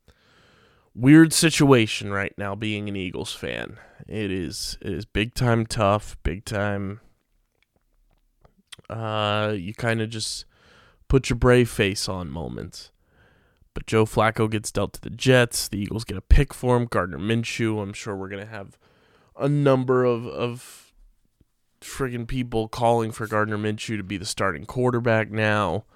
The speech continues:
Um, you just gotta put that <laughs> brave face on.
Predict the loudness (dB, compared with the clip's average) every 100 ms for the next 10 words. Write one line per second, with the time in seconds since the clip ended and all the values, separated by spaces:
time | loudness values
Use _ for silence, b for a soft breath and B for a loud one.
0 | b b b b b b -12 -8 -6 -6
1 | -8 -10 -12 -12 -16 _ _ _ _ _
2 | _ _ _ _ _ _ _ _ _ _
3 | _ _ _ -12 -6 -4 -2 0 2 4
4 | 4 4 2 -2 -6 -4 -4 -2 -4 -6